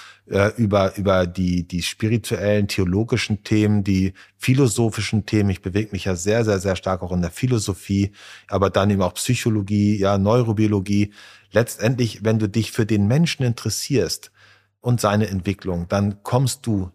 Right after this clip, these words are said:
dorthin. Und, äh, für mich ist das auch eine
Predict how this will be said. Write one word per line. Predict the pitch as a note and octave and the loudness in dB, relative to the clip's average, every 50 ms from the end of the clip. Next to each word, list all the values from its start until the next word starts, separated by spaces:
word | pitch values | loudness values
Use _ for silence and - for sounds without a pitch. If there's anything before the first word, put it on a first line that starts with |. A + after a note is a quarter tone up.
| _ _ - | _ _ -6
dorthin. | - G2 F#2+ - - - A2+ G#2+ F#2+ E2 E2 - - - | -4 -4 -4 -4 -2 0 2 2 2 0 -2 -6 -12 -16
Und, | - - F#2 F#2 F#2 F#2 - | -10 -6 -4 -4 -4 -6 -6
äh, | - F#2+ F#2+ | -8 -8 -8
für | - - - G#2+ | -4 -2 0 2
mich | A2+ D3 D#3+ - | 2 2 0 -2
ist | C#3+ A2+ - - | -4 -4 -2 0
das | A#2 A2 - F2+ | -2 0 0 -2
auch | G#2 A#2+ A2+ - | -2 -2 -2 -2
eine | - F2 G#2+ G#2+ G#2+ G#2 G2+ | -2 -2 0 2 2 2 0